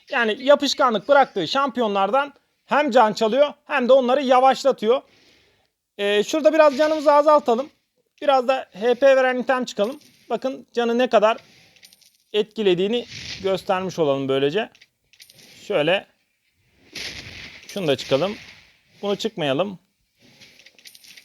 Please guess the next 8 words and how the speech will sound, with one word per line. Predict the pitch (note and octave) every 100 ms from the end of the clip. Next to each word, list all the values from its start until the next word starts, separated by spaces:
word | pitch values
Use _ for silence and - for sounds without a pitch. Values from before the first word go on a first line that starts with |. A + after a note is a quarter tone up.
| _ -
Tamam. | A3+ B2 - - -
Bu | D#4
şekilde | - A3+ B3+ C4
olsun. | G3 - A#2 - _ _ _ _ _ _ _ _ _ -
Bakın | E4+ E4
şimdi | - C4
arkadaşlar, | A#3 A#3 A#3 D#4+
şimdi | D4+ - E4 C4